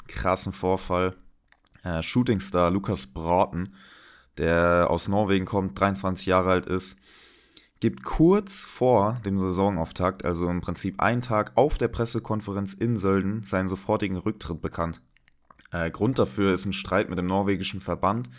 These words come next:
und es ging wohl um Persönlichkeits- und Vermarktungsrechte.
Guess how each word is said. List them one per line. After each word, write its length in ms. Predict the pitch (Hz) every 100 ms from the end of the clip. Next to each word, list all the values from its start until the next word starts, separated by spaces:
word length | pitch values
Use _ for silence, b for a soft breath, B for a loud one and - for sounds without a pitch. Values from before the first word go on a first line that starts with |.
| B B B B
und 80 | 95
es 160 | 92 -
ging 200 | 117 110
wohl 140 | 101
um 340 | 98 98 98
Persönlichkeits- 840 | 98 92 101 120 117 - 98 92 -
und 120 | 90
Vermarktungsrechte. 1160 | - 87 92 107 95 82 - 82 80 - 82